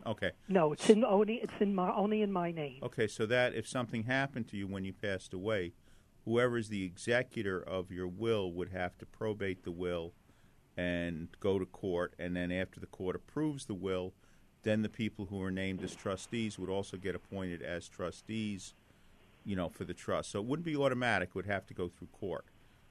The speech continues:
Speaker 1: Um, but assuming nobody contests the will,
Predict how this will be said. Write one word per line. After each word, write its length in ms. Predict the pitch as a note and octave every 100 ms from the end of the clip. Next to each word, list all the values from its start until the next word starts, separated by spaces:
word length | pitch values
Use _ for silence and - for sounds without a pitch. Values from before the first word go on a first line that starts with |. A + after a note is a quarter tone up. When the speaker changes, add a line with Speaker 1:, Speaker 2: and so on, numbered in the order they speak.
| - -
Speaker 1:
Um, 420 | G#2 F2 E2+ E2+ E2+ - - - - - - - - - -
but 300 | G2 F#2 - - - - - - -
assuming 420 | G#2 - B2+ A#2
nobody 260 | A2+ G#2+ G#2
contests 520 | - G#2 E3 E3+ -
the 100 | C3+
will, 440 | A2 A2 G#2+ G#2+